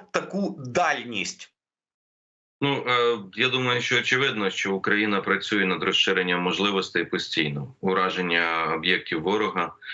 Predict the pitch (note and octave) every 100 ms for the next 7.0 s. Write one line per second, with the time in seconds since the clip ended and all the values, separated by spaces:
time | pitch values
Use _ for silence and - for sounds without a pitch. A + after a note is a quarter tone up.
0 | - - F#2+ F#2+ F2+ F2 E2+ E2 F2 E2
1 | E2 D#2+ D#2+ F2+ F2 E2+ - G2+ F2 E2
2 | E2 F2 D#2+ D2 D#2 D#2+ - - F#2+ F#2
3 | E2 F2+ - F2+ F2 F2+ F#2+ C3+ D#3+ C#3+
4 | - - - - _ - G2+ G#2 G2 F#2+
5 | F2+ - - E2+ F#2+ A2 A#2+ A2+ A#2 A#2
6 | C#3+ A#2+ F#2 F2+ F#2 - F#2 F#2 E2